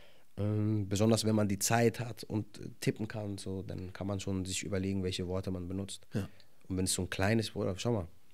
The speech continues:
Speaker 1: wenn, wenn wir jetzt hier sitzen und darüber reden, ich weiß gar nicht so genau, was ich dazu sagen soll,
Speaker 2: Mhm.
Speaker 1: wenn so ein kleines Wort ist, weißt du, ich meine?
Speaker 2: Ja.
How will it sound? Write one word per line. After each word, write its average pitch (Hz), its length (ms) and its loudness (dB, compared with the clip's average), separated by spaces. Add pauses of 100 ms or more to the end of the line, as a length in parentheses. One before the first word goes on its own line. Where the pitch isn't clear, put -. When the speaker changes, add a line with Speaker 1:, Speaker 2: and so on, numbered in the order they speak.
(420)
Speaker 1:
wenn, 101 160 -6
wenn 107 220 4
wir 120 80 8
jetzt 151 160 8
hier 139 120 6
sitzen 135 220 4
und 123 100 4
darüber 117 300 4
reden, 127 180 6
ich 113 100 0
weiß 120 120 0
gar 113 100 -2
nicht 110 140 -4
so 120 120 -2
genau, 117 300 4
was 113 140 -2
ich 104 60 -8
dazu 104 220 -8
sagen 123 200 -2
soll, 117 240 -4
Speaker 2:
Mhm. 113 180 2
Speaker 1:
wenn 110 100 2
so 120 120 6
ein 139 80 8
kleines 123 360 2
Wort 131 220 2
ist, 117 200 -8
weißt - 160 -4
du, 123 40 -6
ich 127 80 -8
meine? 127 280 -6
Speaker 2:
Ja. 113 200 4